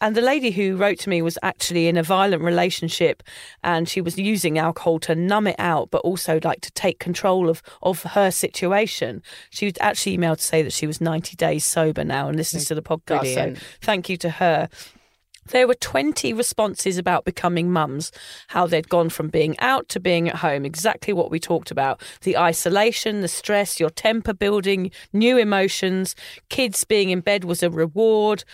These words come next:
Speaker 1: and you get tired of the four walls that surround you.
Speaker 2: Mm.
Speaker 1: You just get bored.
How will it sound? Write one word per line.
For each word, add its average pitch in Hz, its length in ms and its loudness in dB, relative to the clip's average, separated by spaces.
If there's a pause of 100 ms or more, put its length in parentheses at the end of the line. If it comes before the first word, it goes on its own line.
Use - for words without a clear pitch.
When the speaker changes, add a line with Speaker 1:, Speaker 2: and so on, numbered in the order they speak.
(280)
Speaker 1:
and 185 160 0
you 185 60 0
get 175 200 2
tired 175 540 2
of 160 160 0
the - 80 -2
four 160 300 2
walls 165 300 2
that 139 100 0
surround 202 480 0
you. 127 200 0
Speaker 2:
Mm. 247 300 -8
Speaker 1:
You 202 80 -4
just 226 220 -2
get - 200 2
bored. 247 400 2